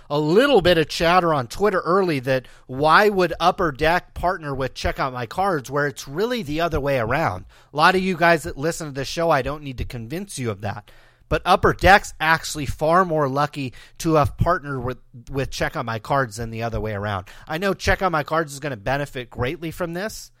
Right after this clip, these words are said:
but this idea of e-packs likely has little to no value if Upper Deck doesn't have the back end packaging, sorting, scanning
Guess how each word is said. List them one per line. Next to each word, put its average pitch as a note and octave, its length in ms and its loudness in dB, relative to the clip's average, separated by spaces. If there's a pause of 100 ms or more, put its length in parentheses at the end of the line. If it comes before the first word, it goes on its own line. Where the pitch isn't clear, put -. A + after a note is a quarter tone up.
(320)
but D3+ 140 -6
this D#3+ 180 -4
idea D#3+ 840 0 (140)
of C#3 260 -4
e-packs C3 920 -6 (1080)
likely E3+ 520 0
has C#3+ 580 0 (180)
little F#3 640 0
to - 240 -6
no D3 580 4
value B2 840 2 (640)
if D#3 240 -10
Upper D#3 300 2
Deck D3+ 260 0
doesn't D3 300 -4
have B2+ 300 -2
the A#2 80 -10
back C#3 480 -4
end A2 420 -8 (1300)
packaging, C3+ 720 -2
sorting, C3+ 840 -6
scanning C3+ 960 -8